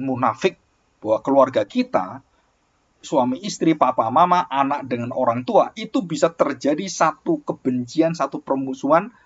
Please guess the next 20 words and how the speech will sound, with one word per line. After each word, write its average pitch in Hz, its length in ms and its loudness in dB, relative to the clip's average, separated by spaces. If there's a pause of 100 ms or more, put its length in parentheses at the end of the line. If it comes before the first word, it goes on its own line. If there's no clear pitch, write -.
(300)
dan 127 240 -2
itu 175 160 -6
skalanya 170 480 2
bisa 165 320 -2
kecil, 202 240 -6
bisa 143 240 0
besar, 190 400 2
dan 131 240 -2
akhirnya 143 320 -4
kalau 156 240 -4
terlalu 135 400 2
besar 180 240 2
menjadi 135 320 0
perceraian. 131 560 0 (640)
Ya, 120 160 -4
tidak 113 260 -2
bisa 113 140 0
dikontrol 117 420 -2
lagi, 110 220 -2
dan 98 180 -8